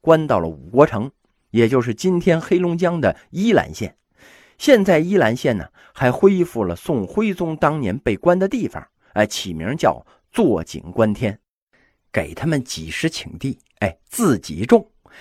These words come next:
两个皇上成了农夫了，这下场啊，那是非常的凄惨呐。金国皇帝开宴会的时候啊，地上铺上一层烧得滚烫的沙子，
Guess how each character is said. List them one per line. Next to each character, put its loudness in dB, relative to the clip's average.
两 0
个 -8
皇 0
上 -4
成 -6
了 0
农 -4
夫 -2
了， -8
这 -2
下 -2
场 -10
啊， -20
那 0
是 -6
非 4
常 -6
的 -4
凄 0
惨 -2
呐。 -14
金 2
国 4
皇 -2
帝 -6
开 -4
宴 0
会 -2
的 -6
时 -16
候 -14
啊， -18
地 2
上 -8
铺 -2
上 -4
一 -8
层 -10
烧 -4
得 -4
滚 -10
烫 -2
的 -8
沙 0
子， -8